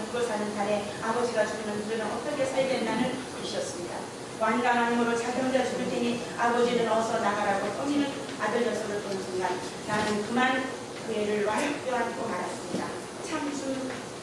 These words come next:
죽는 것도 쉽지만은 않더군요. 그 소록도는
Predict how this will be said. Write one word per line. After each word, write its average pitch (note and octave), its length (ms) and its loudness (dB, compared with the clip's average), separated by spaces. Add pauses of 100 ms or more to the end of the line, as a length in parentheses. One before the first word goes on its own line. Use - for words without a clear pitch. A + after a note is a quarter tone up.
죽는 C#4+ 400 0
것도 G#3+ 580 -2 (100)
쉽지만은 G#3 640 -4 (100)
않더군요. F#3 600 -6 (340)
그 C#4+ 180 0
소록도는 C4+ 720 4